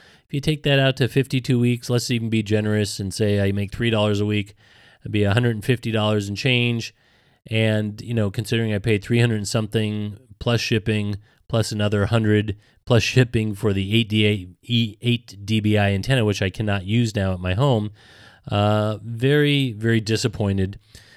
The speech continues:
Um, you know, let's, let's see how earnings go, and maybe as helium gets more popular, um, you know, that it, the value will go up and maybe I'll earn more. But right now, it's pretty dismal earnings. I really can't say it was certainly not worth the headache.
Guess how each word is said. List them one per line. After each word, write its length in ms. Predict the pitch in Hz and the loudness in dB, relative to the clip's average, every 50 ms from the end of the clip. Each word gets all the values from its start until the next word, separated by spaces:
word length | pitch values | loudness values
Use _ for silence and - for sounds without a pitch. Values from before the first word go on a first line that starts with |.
| - _ - | -20 _ -8
Um, 500 | - 95 95 92 92 92 90 87 90 95 - 104 | -4 -2 0 0 0 0 -2 -4 -6 -10 -10 -6
you 80 | 107 | -4
know, 180 | 101 95 95 95 | -2 -2 -2 -4
let's, 400 | 95 107 117 120 - - - - | -4 -6 -6 -6 -8 -8 -4 -2
let's 180 | 120 120 120 | 0 0 0
see 200 | - - 131 123 | -2 -2 0 2
how 160 | 113 120 113 110 | 2 4 2 2
earnings 400 | 104 110 113 113 110 110 101 101 | 2 0 0 0 0 -2 0 2
go, 260 | - 131 135 143 139 | 4 4 6 6 4
and 100 | 127 104 | 4 2
maybe 280 | 101 101 101 104 104 | 2 0 0 2 0
as 140 | 98 90 - | 0 0 -2
helium 360 | - 110 110 107 107 107 98 | -4 -2 -2 -2 -2 -2 -2
gets 240 | 98 98 98 - - | -4 -4 -6 -6 -4
more 140 | - 98 - | -4 -4 -2
popular, 600 | - 117 120 131 131 147 135 131 131 135 139 135 - _ _ - - - - _ _ - | 0 0 0 0 2 2 2 2 2 0 0 -4 -8 _ _ -20 -20 -20 -20 _ _ -8
um, 580 | - 90 90 87 87 87 87 85 85 90 - 98 | -4 -2 -2 0 0 -2 -2 -4 -8 -10 -10 -8
you 100 | 104 101 | -6 -6
know, 160 | 92 85 85 85 | -4 -6 -6 -8
that 220 | 90 92 90 82 | -8 -8 -8 -8
it, 380 | 87 98 95 90 85 85 90 92 | -10 -10 -10 -10 -12 -14 -12 -8
the 240 | 98 95 90 90 | -6 -6 -6 -6
value 340 | 87 87 107 104 104 104 101 | -4 0 0 2 2 2 2
will 100 | 98 98 | 2 2
go 180 | 92 101 107 117 | 2 4 6 6
up 160 | 123 120 - | 4 4 2
and 100 | 107 95 | 0 -2
maybe 220 | 95 95 92 98 | -2 -2 -2 -2
I'll 160 | 92 92 92 90 | -2 -2 -2 -2
earn 220 | 107 120 120 120 | 0 0 2 2
more. 320 | 117 113 110 110 107 104 98 - - _ _ _ _ _ _ - | 2 4 4 4 4 2 0 -4 -14 _ _ _ _ _ _ -4
But 400 | 101 98 98 98 98 95 92 98 | 0 2 2 4 2 0 -2 -4
right 300 | 104 107 113 117 113 104 | -2 0 2 2 2 2
now, 360 | 101 104 104 104 101 101 98 | 2 2 4 4 4 2 2
it's 180 | 92 92 - | 0 -2 -4
pretty 240 | - - 113 101 98 | -4 -2 0 0 0
dismal 420 | 95 95 101 101 95 104 101 98 90 | 2 2 2 2 2 2 0 0 0
earnings. 500 | 92 95 95 95 95 95 95 92 85 - | 0 0 0 0 0 0 -2 -4 -6 -6
I 220 | 92 95 95 92 | -6 -4 -2 -2
really 340 | 92 90 95 104 104 104 101 | -2 0 0 0 2 0 0
can't 260 | 98 - 110 101 92 | 0 -2 -2 -2 -2
say 240 | - - 101 98 95 | -2 -2 0 0 0
it 100 | 95 90 | 0 -2
was 160 | 95 92 - | -2 -2 -2
certainly 480 | - - 107 - - 135 131 120 120 110 | -4 -6 -2 0 2 2 2 2 0 0
not 180 | 107 107 98 | 0 -2 -2
worth 220 | 92 98 98 95 - | 0 0 0 0 0
the 120 | - 90 | -2 -2
headache. 400 | 85 101 101 98 95 92 - - | 0 0 2 2 0 0 -4 -8